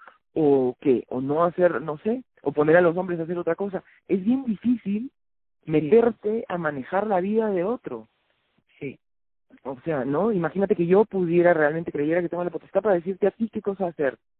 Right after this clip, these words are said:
Speaker 1: Y igual, un pueblo para decirle al otro, ¿no? Tú
Speaker 2: Ujú.
Speaker 1: necesitas ciento cincuenta vacas en vez de tus dos gallinas. ¿Ustedes saben ese cuento? ¿Para qué? Para
Speaker 2: No.
Speaker 1: <laughs> un pata que está,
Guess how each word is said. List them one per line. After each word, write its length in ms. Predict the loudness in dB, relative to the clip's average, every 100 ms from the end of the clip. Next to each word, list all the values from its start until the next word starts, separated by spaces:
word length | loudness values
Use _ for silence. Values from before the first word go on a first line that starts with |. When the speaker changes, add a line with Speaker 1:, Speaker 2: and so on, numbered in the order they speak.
| _ _ _ _
Speaker 1:
Y 180 | -4 -2
igual, 300 | 4 4 4
un 160 | 0 2
pueblo 340 | 4 4 4
para 180 | 2 2
decirle 300 | 0 0 0
al 120 | 0
otro, 360 | -2 -6 -16 -16 _ _ _ _
¿no? 220 | -10 -6
Tú 160 | -2 0
Speaker 2:
Ujú. 40 | 2
Speaker 1:
necesitas 640 | 0 -4 -8 -4 -2 -2
ciento 300 | -4 -6 -6
cincuenta 380 | -6 -4 0 4
vacas 280 | 4 2 -2
en 120 | -4
vez 100 | -4
de 80 | -4
tus 140 | -4 -4
dos 140 | -2
gallinas. 420 | -2 -4 -6 -12 -20 _ _ _ _ _ -8
¿Ustedes 220 | -2 2
saben 260 | 4 2 0
ese 140 | -6
cuento? 400 | -6 -4 -6 -10 _ _ -2
¿Para 180 | -2 0
qué? 260 | 2 0
Para 240 | 0 -4 -4
Speaker 2:
No. 100 | -6 -14 -20 -14 -14 -14
Speaker 1:
<laughs> 760 | -16 -14 -16 -16 -10 -8 -8
un 220 | -12 -12 0
pata 300 | 2 2 0
que 380 | 0 -2 -2 -4
está, 520 | -2 2 4 2